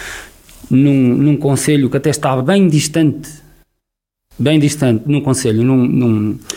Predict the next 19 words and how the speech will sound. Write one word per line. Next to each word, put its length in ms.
numa 200
aldeia 280
que 80
está 160
bem 160
distante 380
do 80
centro 320
de 60
Mortágua, 540
que 140
é 40
na 100
Felgueira, 480
eh, 760
tem 140
uma 180
grande 280
empresa 440